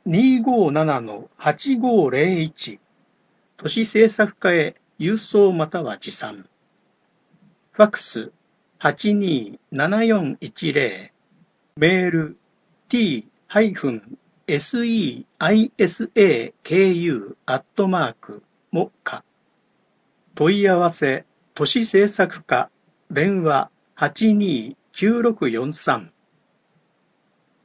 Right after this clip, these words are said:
実施します、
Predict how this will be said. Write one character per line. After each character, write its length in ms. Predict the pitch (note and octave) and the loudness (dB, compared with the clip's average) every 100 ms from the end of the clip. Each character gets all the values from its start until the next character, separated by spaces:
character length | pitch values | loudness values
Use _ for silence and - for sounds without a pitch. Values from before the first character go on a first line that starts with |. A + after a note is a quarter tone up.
| _ _ _ _ _ _ _ _ _ _ _ _ _ _ _ _ _ _ - | _ _ _ _ _ _ _ _ _ _ _ _ _ _ _ _ _ _ -8
実 180 | C3 | -4
施 280 | D#3+ - A#3 | -2 -2 -2
し 180 | A3 A3 | 2 4
ま 120 | G3 | 4
す、 360 | E3+ - A2 | 2 -2 -8